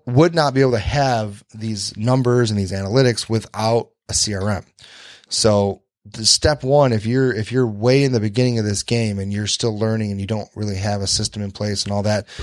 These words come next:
step one is to find a C R M that you like, that works for you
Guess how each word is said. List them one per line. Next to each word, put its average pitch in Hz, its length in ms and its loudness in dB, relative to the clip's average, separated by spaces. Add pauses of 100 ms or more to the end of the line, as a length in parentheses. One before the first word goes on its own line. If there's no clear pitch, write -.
(160)
step 180 320 2
one 156 220 6
is 127 100 2
to 107 80 -2
find 139 400 0
a 135 60 0
C 135 180 2
R 127 120 4
M 117 100 0
that 101 160 -2
you 110 260 0
like, 123 360 4
that - 140 -10
works 147 280 0
for - 160 -4
you 104 400 -4